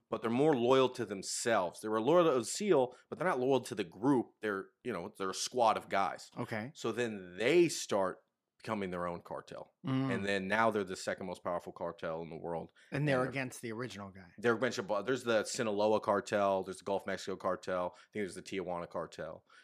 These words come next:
Speaker 1: They're all different. They all hate each other, and they're all
Speaker 2: Sure.
Speaker 1: trying to get these plazas, these routes to go under.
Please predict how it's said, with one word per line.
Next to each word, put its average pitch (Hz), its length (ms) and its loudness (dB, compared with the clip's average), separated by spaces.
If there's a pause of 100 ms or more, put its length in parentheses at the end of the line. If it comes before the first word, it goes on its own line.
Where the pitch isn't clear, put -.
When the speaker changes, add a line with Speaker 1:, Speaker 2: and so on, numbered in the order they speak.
Speaker 1:
They're 101 140 -2
all 95 160 0
different. 87 320 -8
They 85 60 -6
all 82 120 -4
hate 82 220 -12
each - 160 -12
other, 90 160 -8
and 78 80 -10
they're 87 80 -4
all 87 80 -2
Speaker 2:
Sure. 92 80 -8
Speaker 1:
trying 90 100 -6
to 90 60 -14
get 85 100 -14
these - 160 -18
plazas, 104 540 -4
these 85 160 -18
routes 85 340 -6
to 85 80 -16
go 80 240 -10
under. 71 180 -14